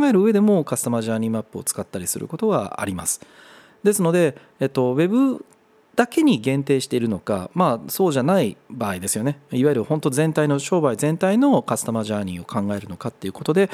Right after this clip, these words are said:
使い方は変えてたりしますので、ウェブの中の問題、これもだから、あの、マブダチョウさん書いてらっしゃる通りで、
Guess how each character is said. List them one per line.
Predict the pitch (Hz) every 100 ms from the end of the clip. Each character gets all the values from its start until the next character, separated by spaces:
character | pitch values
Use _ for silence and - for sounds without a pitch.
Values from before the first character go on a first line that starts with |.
| - - -
使 | - 135
い |
方 | 123 120
は | 113
変 | 135
え | 131
て | 127
た | 90
り | 80 -
し | - 104
ま | 101
す | 101
の | 98
で、 | 151 120 - - - - -
ウ | 165
ェ |
ブ | 180 233
の | 277 277 - 226
中 | 214 226 208
の |
問 | 107 110 113
題、 | 101 107
こ | - 269
れ |
も | 294
だ | 302
か | 262
ら、 | 117 - - _ -
あ | 131
の、 | 120
マ | 123 127
ブ |
ダ | 131
チ | 131
ョ |
ウ |
さ | 131
ん | 123
書 | 160
い |
て | 117
ら | 98
っ |
し | 117
ゃ |
る | 101
通 | 107
り | 104
で、 | 185 156